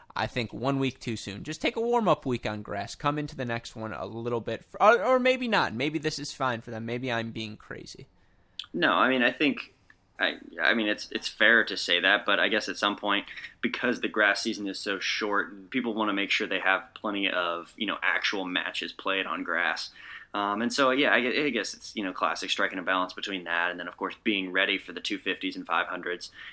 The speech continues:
Speaker 2: um, that lead up to Wimbledon. But, um, regardless, no, like you said, this isn't a red alert to me for Tsitsipas or anything. You know, the, a three-setter, truthfully, m-, maybe could have gone either way in that third set after he, he captured the second,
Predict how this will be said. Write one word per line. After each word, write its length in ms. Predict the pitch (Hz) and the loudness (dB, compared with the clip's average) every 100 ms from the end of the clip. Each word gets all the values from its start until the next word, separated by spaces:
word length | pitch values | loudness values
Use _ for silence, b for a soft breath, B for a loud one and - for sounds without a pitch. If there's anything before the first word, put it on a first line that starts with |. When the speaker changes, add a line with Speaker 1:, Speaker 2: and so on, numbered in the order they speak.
| B | B
Speaker 2:
um, 280 | 92 87 85 | -2 -2 -2
that 120 | 85 | -6
lead 240 | 90 101 90 | -4 -4 0
up 180 | 90 - | 0 -2
to 100 | 87 | -8
Wimbledon. 480 | 87 87 85 87 82 | -8 -8 -8 -8 0
But, 200 | 90 - B B B | 0 0 B B B
um, 240 | - 107 117 | 0 2 6
regardless, 460 | 139 147 127 120 | 8 6 6 2
no, 200 | 113 101 | 2 2
like 180 | 98 110 | 2 0
you 40 | 98 | 0
said, 220 | 95 92 | 0 0
this 180 | 120 123 | 0 -2
isn't 200 | 110 101 | -2 -2
a 40 | |
red 140 | 90 90 | 0 0
alert 360 | 90 92 - - | 0 -2 -2 -6
to 80 | 95 | -8
me 260 | 90 90 | -8 -10
for 160 | 87 90 | -10 -8
Tsitsipas 580 | - 92 85 82 82 - | -6 -6 -4 -2 -2 -4
or 60 | |
anything. 380 | 87 87 87 87 | -8 -6 -6 -4
You 80 | 87 | -4
know, 180 | 85 87 | -6 -6
the, 120 | 92 - _ - | -8 -12 _ -6
a 80 | - | -2
three-setter, 680 | - 113 - 104 104 104 - - B B B B B B | 0 0 2 2 2 0 -4 -20 B B B B B B
truthfully, 640 | - 139 - 131 127 120 117 | 2 2 2 2 4 2 -2
m-, 120 | - _ | -8 _
maybe 340 | 135 139 147 143 | 4 6 6 6
could 120 | 147 | 4
have 80 | 131 | 4
gone 200 | 127 127 | 4 4
either 160 | 123 120 | 2 0
way 200 | 120 120 | 0 2
in 80 | |
that 220 | 117 - - | 0 0 0
third 220 | 117 - | 0 -2
set 360 | - 113 113 | -2 0 2
after 280 | - 101 - | 2 -2 -2
he, 200 | 101 101 | -6 -6
he 160 | 92 98 | -8 -6
captured 420 | - 95 - 104 | -2 -2 -2 -8
the 80 | 87 | -8
second, 400 | - 82 98 | -6 -4 -6